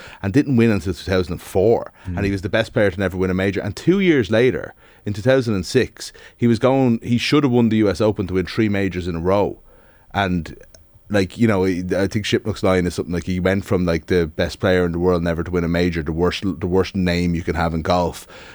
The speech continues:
Speaker 1: to bothering the greats of the game. You know, and obviously he did follow on with more majors and do
Speaker 2: Finished
Speaker 1: that,
Speaker 2: on
Speaker 1: you know, but,
Speaker 2: six.
Speaker 1: like, you know, w-, once you do, like, if McIlroy wins one, Joe,
Speaker 2: Yeah.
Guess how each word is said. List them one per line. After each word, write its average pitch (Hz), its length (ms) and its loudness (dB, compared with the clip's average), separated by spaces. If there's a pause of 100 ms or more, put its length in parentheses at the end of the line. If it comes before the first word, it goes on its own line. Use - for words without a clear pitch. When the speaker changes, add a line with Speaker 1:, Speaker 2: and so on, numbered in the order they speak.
(140)
Speaker 1:
to 87 500 0 (160)
bothering 87 480 0
the 85 80 -4
greats 87 340 -2
of 78 120 -4
the 85 60 -6
game. 90 320 -4 (920)
You 107 100 4
know, 87 240 2
and 92 220 0
obviously 90 320 0
he 90 80 -2
did 90 280 0 (140)
follow 90 380 -2
on 92 240 2
with 87 120 -2
more 90 220 0
majors 85 340 -2
and 82 120 -4
do 87 140 -4
Speaker 2:
Finished 98 100 0
Speaker 1:
that, 82 120 -4
Speaker 2:
on 92 60 -8
Speaker 1:
you 98 60 -2
know, 98 100 0
but, 120 200 -4
Speaker 2:
six. - 20 -4
Speaker 1:
like, 104 300 -4
you 117 60 0
know, 110 140 2
w-, 95 260 -6
once 135 340 0
you 160 60 0
do, 131 140 2
like, 123 160 2
if 113 80 0
McIlroy 160 540 4
wins 104 340 4
one, 71 160 -14 (200)
Joe, - 280 -8 (100)
Speaker 2:
Yeah. 80 220 -6